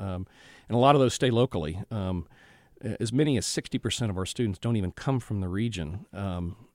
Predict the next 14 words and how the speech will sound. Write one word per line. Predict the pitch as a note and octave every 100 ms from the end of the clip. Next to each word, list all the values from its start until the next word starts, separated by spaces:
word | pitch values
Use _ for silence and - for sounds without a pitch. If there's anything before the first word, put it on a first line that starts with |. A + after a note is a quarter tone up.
| -
uh, |
of | F#2 F2+ F2+
our | F#2
freshmen, | - A#2+ A#2 F#2 E2 - - - _ -
but | G2+ - _
it's | -
about | - -
seventy-five | D3 C#3 B2+ B2 A#2+ -
percent | G2 - A2+ -
stay | - G#2 G#2+
in | A2
town. | G2+ A2+ F2+ C#2+
They, | D2+ D#2
they | F#2+ F2+